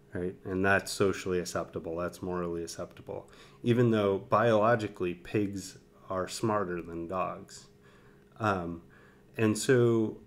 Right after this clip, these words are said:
it's a moral structure that we've created that says,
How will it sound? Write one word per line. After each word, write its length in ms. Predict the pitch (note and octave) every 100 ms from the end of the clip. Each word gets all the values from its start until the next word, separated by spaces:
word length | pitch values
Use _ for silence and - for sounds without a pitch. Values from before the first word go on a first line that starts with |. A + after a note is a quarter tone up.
| - -
it's 180 | B2 A#2
a 60 |
moral 460 | A2+ C3+ G3 G3+ D3+
structure 580 | - - A2 - G#2+ G2
that 180 | F#2
we've 260 | G2 F#2+ -
created 600 | - F#2+ F#2 F2 F#2 G#2 - - - _ _ - _ _ - - _
that 240 | G#2+ G2+ -
says, 460 | A#2 G#2 G2 G2+